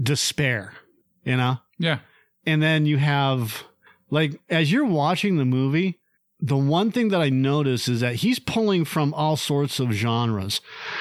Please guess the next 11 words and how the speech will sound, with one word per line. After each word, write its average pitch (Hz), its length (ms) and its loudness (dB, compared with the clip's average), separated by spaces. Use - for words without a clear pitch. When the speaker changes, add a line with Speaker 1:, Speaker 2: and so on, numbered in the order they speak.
Speaker 1:
uh, 113 520 0
especially 160 440 -2
with 143 100 -2
the 127 80 -2
music. 127 520 0
Like, 135 280 0
at 151 160 0
one 214 280 0
point 196 340 0
you 180 140 2
hear 160 640 0